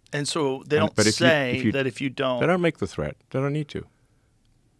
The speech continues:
Speaker 2: But everyone knows what'll happen if you don't.
Speaker 1: Well, I think there's also, even if they don't think that something's gonna happen to them, if they don't, there's this compelling feeling to support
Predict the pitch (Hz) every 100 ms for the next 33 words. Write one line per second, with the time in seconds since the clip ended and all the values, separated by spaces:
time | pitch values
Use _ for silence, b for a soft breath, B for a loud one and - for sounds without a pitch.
0 | _ _ _ _ _ _ _ _ _ -
1 | 117 123 120 107 92 80 - _ 95 92
2 | 92 90 82 78 - 76 73 - b b
3 | b - 170 - 175 - 262 208 160 156
4 | 156 151 147 180 185 202 185 - 139 -
5 | 151 156 - 151 - 139 156 147 143 139
6 | 139 113 131 135 143 139 139 143 139 127
7 | 135 123 135 131 147 - b b b b
8 | b 139 151 135 147 147 139 - - -
9 | _ _ _ _ _ - 160 139 - 156
10 | 165 165 160 143 - 160 160 151 139 135
11 | 131 139 - 135 - 147 147 139